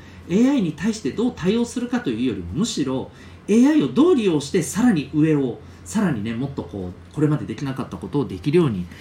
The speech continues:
えー、するかみたいな、その視点が、あ、根底にあると思うんですよね。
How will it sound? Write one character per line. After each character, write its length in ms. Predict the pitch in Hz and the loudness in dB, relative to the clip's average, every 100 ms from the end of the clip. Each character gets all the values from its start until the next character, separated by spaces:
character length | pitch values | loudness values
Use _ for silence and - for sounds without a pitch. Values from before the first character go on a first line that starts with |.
| - - | -10 -6
え 60 | |
ー、 60 | - | -4
す 180 | - 208 | 2 2
る 80 | |
か 220 | - 196 165 | 4 4 4
み 120 | 123 | 2
た 120 | 101 | -4
い 60 | 82 | -8
な、 100 | 80 | -8
そ 240 | - 277 | -4 -2
の 180 | 311 302 | 0 0
視 200 | - - | -2 -4
点 360 | 247 240 233 | -2 0 -2
が、 280 | 220 220 - - - - | 2 0 0 -12 -18 -16
あ、 180 | - 73 - | -12 -12 -2
根 140 | 202 | 0
底 200 | 185 175 | 4 2
に 100 | 135 | 2
あ 120 | 123 | 0
る 200 | 143 101 90 | 0 -2 -6
と 80 | 92 | -6
思 220 | 90 110 | -4 -4
う 20 | |
ん 100 | 85 76 | -4 -8
で 100 | 80 | -12
す 100 | 71 | -12
よ 100 | 98 | -6
ね。 240 | 139 | -4